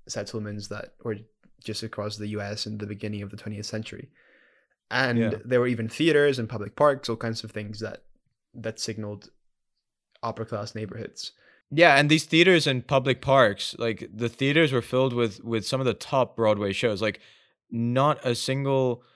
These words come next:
Speaker 2: you know, dime was sort of taken away from this place, at least at the start. Like, he poured in a lot of time and investment. And also, a fun fact, actually, I read about this the other day. If you're a football fan, Chelsea's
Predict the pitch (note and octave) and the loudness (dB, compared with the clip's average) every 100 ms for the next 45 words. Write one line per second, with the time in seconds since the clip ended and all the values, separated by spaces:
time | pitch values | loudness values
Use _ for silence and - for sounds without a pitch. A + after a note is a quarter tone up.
0 | _ _ _ _ _ - A#2 G#2+ G2 - | _ _ _ _ _ -6 -4 -4 -6 -14
1 | - _ _ _ _ _ - G#2 A2+ A#2 | -20 _ _ _ _ _ 2 4 4 0
2 | A2 - A2 G#2 F#2+ _ _ _ _ - | -2 -2 -2 -4 -8 _ _ _ _ -2
3 | A2 A2 A2 G2 G2+ G#2+ - G2 F#2+ G2 | 0 0 -2 0 2 0 -4 -6 -6 -6
4 | - - _ - A#2 G#2 F#2 G#2+ A#2 A#2+ | -10 -14 _ -8 0 0 0 0 2 2
5 | A#2 G2+ G2 A2+ G2+ - - G2+ G2 - | 0 -4 -2 2 2 0 -8 -8 -8 -12
6 | _ _ _ _ _ - G2 A2+ - B2+ | _ _ _ _ _ -10 -4 -4 0 0
7 | A#2 G#2 G#2+ E2+ G2+ G2+ G#2+ A2 - G#2 | 0 -2 -6 -6 -4 0 0 -2 -6 -4
8 | G#2 G2+ F#2+ F#2 G2 - F#2 F#2+ - C#3 | -2 -2 -6 -4 -4 -6 -10 -10 -4 -2
9 | D3+ C#3+ A#2+ A#2+ A2+ A#2+ G#2+ G2 - G2+ | 0 0 0 -2 0 2 2 0 -4 -4
10 | - G#2 G2+ G#2+ G#2 G2+ G2 - G2 F#2+ | -2 0 2 0 0 -2 -4 -6 -4 -4
11 | F#2+ G2+ F#2 G2 D3 - F3+ D#3+ - A#2 | -2 -2 0 2 4 6 6 6 4 0
12 | A#2 - C#3+ C#3+ D3 D3 C3+ B2+ | 0 0 0 0 2 2 0 -4